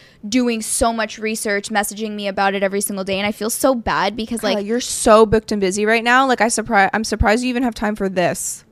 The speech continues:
Speaker 1: I
Speaker 2: Like,
Speaker 1: know.
Speaker 2: you're so busy, which
Speaker 1: I
Speaker 2: is a
Speaker 1: know.
Speaker 2: good thing.
Speaker 1: It's a good thing, but, like, I just feel bad because I'm, like, I want to share this excitement with her. And, like, I mean, she knows. She literally sent me a TikTok video. We were dying of laughter,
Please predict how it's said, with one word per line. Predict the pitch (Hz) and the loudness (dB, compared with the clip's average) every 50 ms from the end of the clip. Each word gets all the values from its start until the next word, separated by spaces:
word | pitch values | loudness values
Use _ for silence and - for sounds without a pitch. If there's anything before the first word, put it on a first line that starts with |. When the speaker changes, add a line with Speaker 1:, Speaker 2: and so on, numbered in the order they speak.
| - | -8
Speaker 1:
I | 220 | -6
Speaker 2:
Like, | 190 185 | -4 -4
Speaker 1:
know. | 202 190 190 | -2 -2 -2
Speaker 2:
you're | 196 208 220 | 0 0 0
so | 233 - - - - 190 202 202 | -2 -2 -6 -4 -2 0 -2 0
busy, | 185 175 180 190 - 107 92 98 - 226 - _ _ _ - - | -2 -4 -6 -6 -10 -12 -12 -10 -12 -12 -14 _ _ _ -14 -10
which | 240 247 | -8 -4
Speaker 1:
I | - - | -2 0
Speaker 2:
is | |
a | 294 214 | 0 0
Speaker 1:
know. | 196 196 | 2 4
Speaker 2:
good | 220 285 466 - | 4 4 4 2
thing. | - 226 208 147 127 117 175 254 349 381 359 | 0 -4 -2 -2 -2 -4 -4 -4 -6 -6 -4
Speaker 1:
It's | - 262 - | -4 -4 -2
a | 277 254 | -2 -2
good | 226 302 330 - - | 0 0 0 0 0
thing, | - 247 233 220 226 233 | -2 -2 0 0 -2 0
but, | 233 233 - | 0 0 2
like, | 220 226 208 202 196 - - - - _ _ _ _ _ _ _ _ _ _ _ _ _ _ _ _ _ _ _ _ _ - | 2 0 0 0 -2 -4 -12 -20 -20 _ _ _ _ _ _ _ _ _ _ _ _ _ _ _ _ _ _ _ _ _ 2
I | 247 247 | 2 2
just | 240 285 - - | 2 0 -4 0
feel | - 269 269 | 2 2 4
bad | 226 - - 170 175 190 | 4 4 2 2 0 -2
because | - 208 226 240 233 233 | -2 -4 -4 -4 -4 -4
I'm, | 226 233 | -2 -2
like, | 226 220 220 - | -2 -2 -2 2
I | - 226 | 2 2
want | 226 220 226 226 240 240 - - | 2 4 4 4 2 2 2 0
to | - 302 262 | 0 0 2
share | 254 - - - 269 233 233 240 | 2 0 0 4 4 6 6 6
this | 233 233 233 233 - | 4 4 0 0 -2
excitement | 240 240 - - - 208 202 - - 220 214 - | -6 -6 -6 -4 -2 -2 -2 -2 -4 -6 -6 -4
with | - 214 202 214 | -4 -6 -6 -4
her. | 220 202 190 190 185 190 - - - | -6 -6 -6 -6 -6 -8 -10 -8 -6
And, | 202 202 196 196 | -6 -6 -6 -6
like, | 196 190 180 180 185 _ - - | -8 -8 -8 -8 -10 _ -6 -4
I | 240 | -4
mean, | 247 254 247 247 | -2 0 -2 -2
she | - - 320 277 | 0 -2 -2 -2
knows. | 190 147 208 - | -2 -2 -4 -2
She | - 269 | -4 -4
literally | 226 214 214 226 240 269 | -2 0 2 4 2 2
sent | 262 - 254 214 | 2 -2 -4 -4
me | 226 226 | -4 -6
a | 214 202 | -6 -6
TikTok | - 233 - - 214 196 196 - | -8 -10 -10 -10 -8 -10 -10 -8
video. | 190 185 185 190 190 | -8 -8 -6 -4 -4
We | 190 | -4
were | 190 190 | -6 -6
dying | 190 185 185 190 180 | -6 -6 -6 -6 -8
of | 175 | -6
laughter, | 196 180 190 196 - 196 175 180 202 220 | -6 -6 -6 -6 -6 -8 -6 -6 -6 -8